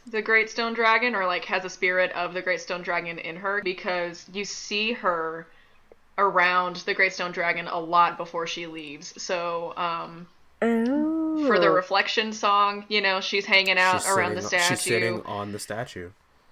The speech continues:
Speaker 1: Yeah, through
Speaker 2: Yeah.
Speaker 1: the entire montage of basically her trying to look like a boy and taking her, and taking her father's place, you get flashes of the Great Stone Dragon either from the sword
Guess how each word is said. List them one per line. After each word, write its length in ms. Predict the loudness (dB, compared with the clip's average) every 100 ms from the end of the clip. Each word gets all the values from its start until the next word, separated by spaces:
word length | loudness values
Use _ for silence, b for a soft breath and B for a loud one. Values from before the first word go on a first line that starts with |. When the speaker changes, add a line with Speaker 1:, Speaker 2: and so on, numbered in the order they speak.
| -8
Speaker 1:
Yeah, 340 | -2 -2 -2
through 180 | -2 0
Speaker 2:
Yeah. 60 | 2
Speaker 1:
the 120 | 2
entire 520 | 0 0 4 6 6 4
montage 640 | 2 0 0 2 2 2
of 140 | -4
basically 400 | -4 -6 -6 -6
her 180 | -4 -4 -4
trying 340 | -6 -4 -4
to 60 | -4
look 140 | -4
like 140 | -4
a 60 | -6
boy 320 | -6 -2 -2
and 80 | -4
taking 300 | -8 -8 -8
her, 520 | -6 -4 -4 -6 -10 -10
and 80 | -8
taking 240 | -6 -6 -8
her 100 | -6
father's 320 | -4 -4 -6
place, 480 | -6 -2 0 -2 -6 -14
you 140 | -10 0
get 240 | 2 2
flashes 600 | 0 -2 4 4 2 -4
of 160 | -6 -4
the 120 | -4
Great 240 | -2 -2
Stone 260 | -2 -4 -4
Dragon 480 | -2 0 0 -2 -2
either 240 | -4 -4
from 220 | -4 -6
the 100 | -6
sword 640 | -8 -6 -4 -4 -2 -4 -6